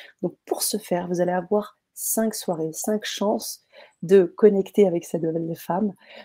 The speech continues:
de connecter avec cette énergie, avec toute cette expérience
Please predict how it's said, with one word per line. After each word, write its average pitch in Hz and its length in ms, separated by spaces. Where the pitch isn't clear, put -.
de 185 180
connecter 220 640
avec 180 180
cette - 340
énergie, 214 440
avec 160 420
toute - 180
cette - 280
expérience 202 640